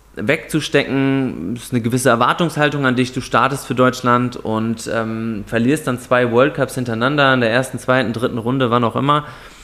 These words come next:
fährst dann nach Hause und denkst dir, „Mist, ne? Jetzt hast du wieder verloren, was machst du? Nächste Woche ist wieder ein World Cup.“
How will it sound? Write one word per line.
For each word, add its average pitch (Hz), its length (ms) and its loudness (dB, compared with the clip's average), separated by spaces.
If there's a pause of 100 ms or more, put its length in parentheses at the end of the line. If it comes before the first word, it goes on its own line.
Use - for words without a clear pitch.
(280)
fährst 135 260 2
dann 131 100 2
nach 113 140 2
Hause 131 280 2
und 120 120 2
denkst 127 200 0
dir, 120 520 2
„Mist, - 400 -8
ne? 117 280 -2 (340)
Jetzt - 300 -8
hast - 160 -14
du 110 40 -6
wieder 123 200 2
verloren, 135 500 0
was 117 160 -6
machst 135 260 -6
du? 101 120 -4
Nächste 113 340 -6
Woche 117 160 -2
ist 104 120 -12
wieder 127 180 2
ein 139 80 0
World 139 180 4
Cup.“ 143 300 -6